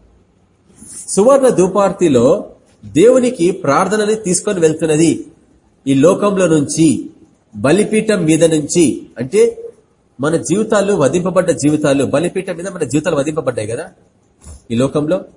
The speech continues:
మన ప్రభు ఏ రీతిగా వధింపబడిండో, ఆయన, ఆయనతో పాటు మనం కూడా వధింపబడ్డవారం. మనమందరం వధింపబడ్డ గొర్రె పిల్లలం. ఈ విషయం మనం ఎప్పుడూ అర్థం చేసుకోవాలా. ఆయన మరణ, భూస్థాపన, పునరుద్ధానంలో పాల్పొందిన మనం అందరము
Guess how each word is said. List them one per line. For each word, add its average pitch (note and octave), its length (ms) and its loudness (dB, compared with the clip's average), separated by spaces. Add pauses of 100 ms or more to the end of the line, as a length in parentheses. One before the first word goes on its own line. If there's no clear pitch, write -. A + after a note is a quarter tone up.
(240)
మన D3 160 0
ప్రభు D#3 300 2
ఏ D#3+ 120 2
రీతిగా F3 320 0
వధింపబడిండో, D3 920 0
ఆయన, D#3 200 0 (180)
ఆయనతో D#3+ 320 -4
పాటు E3 300 -6
మనం D3+ 320 -4
కూడా F3+ 280 -4 (200)
వధింపబడ్డవారం. C3 800 0 (760)
మనమందరం D#3 540 0
వధింపబడ్డ E3 560 0
గొర్రె C#3 280 2
పిల్లలం. D3 460 -2 (480)
ఈ B2+ 80 -2
విషయం C#3 320 -2
మనం C3+ 220 -4 (140)
ఎప్పుడూ B2+ 240 -4
అర్థం C3 280 -2
చేసుకోవాలా. A#2+ 420 -4 (380)
ఆయన C3 160 -2
మరణ, D3 280 -2
భూస్థాపన, E3 520 -2
పునరుద్ధానంలో D#3 560 -2
పాల్పొందిన D3+ 460 -2
మనం C3 260 -4
అందరము D3+ 540 0